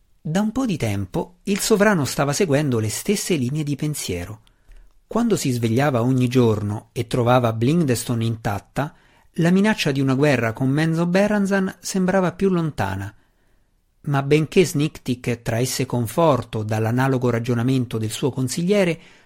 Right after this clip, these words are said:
non poteva ignorare le scene raccapriccianti che i suoi soldati avevano trovato nei tunnel orientali. Qualcosa, probabilmente di natura Drò, si trovava laggiù,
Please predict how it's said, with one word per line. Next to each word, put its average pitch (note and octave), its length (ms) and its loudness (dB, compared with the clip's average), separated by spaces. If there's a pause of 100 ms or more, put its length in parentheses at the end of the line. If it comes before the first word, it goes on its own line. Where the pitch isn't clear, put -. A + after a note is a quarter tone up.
(180)
non F#3 240 0
poteva B2 380 2
ignorare A#2 600 2
le A2+ 120 0
scene C3+ 380 0
raccapriccianti C#3 1000 -2
che D3+ 120 -4
i D3 40 0
suoi D3+ 180 -2
soldati E3 460 -2
avevano B2+ 360 0
trovato C#3 460 -2
nei A#2+ 160 -2
tunnel C3+ 380 -2
orientali. A2+ 720 -6 (1000)
Qualcosa, C3+ 800 -4 (180)
probabilmente A2+ 760 -2
di A#2 100 -2
natura A#2+ 320 -2
Drò, D3+ 260 2 (200)
si - 220 -10
trovava D3+ 380 0
laggiù, B2+ 400 -2